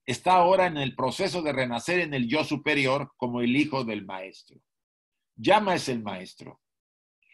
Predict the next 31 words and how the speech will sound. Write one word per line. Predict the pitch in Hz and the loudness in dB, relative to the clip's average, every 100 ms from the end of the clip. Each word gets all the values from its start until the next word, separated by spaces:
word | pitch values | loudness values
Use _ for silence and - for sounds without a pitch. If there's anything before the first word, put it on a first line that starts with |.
| _ - | _ -2
pero | 135 | 0
Llama | 139 170 214 | 4 4 4
se | 160 | 2
transforma | 175 151 135 190 220 156 | 0 -2 0 4 4 2
en | 120 | -2
el | 113 | -4
maestro | 113 131 117 - 156 - _ _ | -2 -2 -4 -4 -6 -6 _ _
cuando | 170 220 220 | 4 4 4
la | 196 - | 4 4
personalidad | 147 131 139 131 143 170 185 - | 0 0 -2 0 2 2 2 -2
se | - - 165 | -10 0 2
ha | |
rendido, | 165 151 127 120 104 101 _ _ _ _ _ _ | 2 -2 -2 -2 -4 -14 _ _ _ _ _ _
ha | 135 160 | 0 0
sel-, | 147 139 - | 0 -4 -2
ha | - 175 | 0 2
soltado | - 135 117 147 113 101 | 0 -4 0 0 0 -4
lo | 101 | -4
último. | 107 104 95 87 87 _ _ _ _ - - | -4 -6 -12 -14 -16 _ _ _ _ -20 0
Ya | 175 190 | 4 4
no | 185 170 175 | 4 4 4
hay | 180 | 4
nada | 151 170 170 139 | 2 0 2 0
de | 120 | 0
aferramiento | 113 107 127 110 110 131 156 143 123 | -2 -2 -4 -4 -6 -6 -6 -2 -2
a | |
nada, | 107 127 131 104 - _ _ | 0 -2 -2 -4 -12 _ _
ni | 120 139 | -6 0
a | 147 | 2
ideas | 139 131 185 196 131 | 2 2 4 4 0
siquiera, | - 104 - 113 107 98 | -6 -14 -6 -4 -4 -8